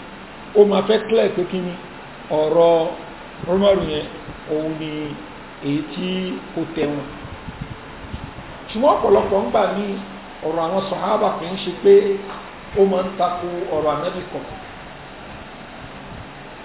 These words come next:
Sallallahu alaihi wasallam. So ó lè jẹ́ pé nǹkan tó ń ṣàlàyé ọ̀rọ̀ Ànábì ni. So làwọn afáàfin máa ń fi ìṣe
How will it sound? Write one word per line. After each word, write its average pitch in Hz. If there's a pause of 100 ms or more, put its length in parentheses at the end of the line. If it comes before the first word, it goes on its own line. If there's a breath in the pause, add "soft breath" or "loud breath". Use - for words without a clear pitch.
(280)
Sallallahu 160
alaihi 151
wasallam. 147
So -
ó 269
lè 277
jẹ́ 208
pé 247
nǹkan 208
tó 214
ń 240
ṣàlàyé 202
ọ̀rọ̀ 180
Ànábì 151
ni. 143 (2250)
So -
làwọn 180
afáàfin 190
máa 190
ń 196
fi 185
ìṣe 170